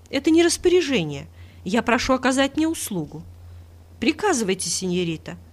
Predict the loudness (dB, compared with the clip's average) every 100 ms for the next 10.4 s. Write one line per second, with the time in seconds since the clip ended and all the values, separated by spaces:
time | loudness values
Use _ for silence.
0 | -20 -20 -20 -20 -20 -20 -6 -2 2 2
1 | 0 2 4 4 2 0 0 0 0 0
2 | -2 0 0 2 0 -4 -10 -8 -6 -2
3 | -2 -2 -2 0 -2 -4 -4 -4 0 0
4 | -2 -6 -12 -20 -20 -20 _ -20 -20 -20
5 | -20 -2 -2 0 -4 -2 -2 0 -2 -4
6 | -6 -10 -20 -20 -20 -6 -2 -2 2 4
7 | 4 2 2 2 2 2 0 2 0 0
8 | -2 -2 0 0 -2 -10 -12 -18 -20 -20
9 | -20 -20 -20 -20 -20 -20 -10 -6 -4 -4
10 | -4 -6 -8